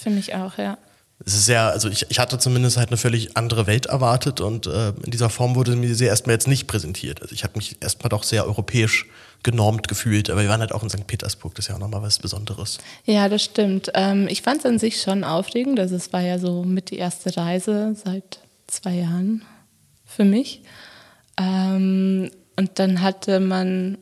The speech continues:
Speaker 1: oder ich hatte dann schon auch große Erwartungen, so, "Oh, jetzt entdecke ich eine neue Welt und alles wird fremd." Und von Russland hat man ja irgendwie so eine Vorstellung.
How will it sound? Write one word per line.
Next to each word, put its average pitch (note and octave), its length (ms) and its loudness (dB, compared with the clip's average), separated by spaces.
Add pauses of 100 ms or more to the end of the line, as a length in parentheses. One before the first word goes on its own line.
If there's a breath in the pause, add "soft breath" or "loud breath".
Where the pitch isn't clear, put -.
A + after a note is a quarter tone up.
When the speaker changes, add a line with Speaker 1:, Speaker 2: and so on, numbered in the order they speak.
Speaker 1:
oder F3 160 -2
ich - 200 -2
hatte G3+ 220 -2
dann F#3 240 -2
schon G3+ 160 0
auch G3 160 -2
große G3 340 -2
Erwartungen, F#3+ 540 0
so, E3+ 120 -2
"Oh, F#3 120 0
jetzt F3+ 460 -4
entdecke F#3 360 -6
ich - 120 -10
eine F3+ 80 2
neue E3+ 340 2
Welt E3+ 260 -4
und F3+ 140 -6
alles F3 320 -2
wird - 100 -16
fremd." F3+ 460 -2
Und E3+ 300 -2 (360 loud breath)
von F#3 220 0
Russland F3+ 480 -2
hat F3+ 120 -10
man F3 140 0
ja D3+ 60 -2
irgendwie F3 260 -2
so E3+ 140 -4
eine F3 100 -2
Vorstellung. A3 760 -2